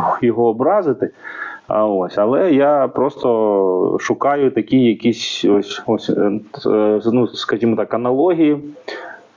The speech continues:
за, ну, за якими я буду зараз будувати ось, е, на-, значить, свою роботу. Далі я розділяю на третини. Можна навіть, ну, тут у мене буде н-,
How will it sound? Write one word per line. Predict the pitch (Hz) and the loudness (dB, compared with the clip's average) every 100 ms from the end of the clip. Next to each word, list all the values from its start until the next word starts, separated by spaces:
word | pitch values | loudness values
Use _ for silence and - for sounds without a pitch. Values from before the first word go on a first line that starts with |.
| - - | -10 -2
за, | 98 123 131 | 0 2 0
ну, | 120 113 - 117 101 | 0 0 2 2 2
за | 120 | 2
якими | 127 117 143 151 139 | 0 0 0 2 2
я | 113 | 2
буду | 104 123 117 117 107 101 98 | 2 0 2 4 4 4 4
зараз | 95 117 117 | 2 0 0
будувати | 101 107 101 104 117 - 101 - - - _ _ _ _ _ - - - _ - | 0 0 2 2 0 0 -2 -6 -20 -20 _ _ _ _ _ -20 -20 -20 _ -4
ось, | 104 95 - - - | -2 -2 -6 -10 -2
е, | 101 | 0
на-, | 98 98 107 101 - | 2 2 0 -6 -8
значить, | 113 104 107 | -8 -2 -2
свою | - 113 120 | 0 0 2
роботу. | 117 107 95 - - - - - | 2 -2 -4 -8 -8 -6 -6 -4
Далі | 120 180 208 190 | -2 0 2 2
я | 156 | 2
розділяю | 156 131 139 156 160 151 | 2 2 2 2 2 0
на | 139 135 131 127 123 117 | 0 0 0 0 -2 0
третини. | 131 131 156 175 180 170 - - _ - | 0 2 2 2 0 -2 -12 -20 _ -4
Можна | 117 117 139 131 127 | 0 2 0 0 0
навіть, | 127 123 117 | 0 0 2
ну, | 135 | 0
тут | 131 127 | 0 0
у | |
мене | 123 120 117 | 0 0 0
буде | 120 117 | 2 2
н-, | 117 120 | 2 0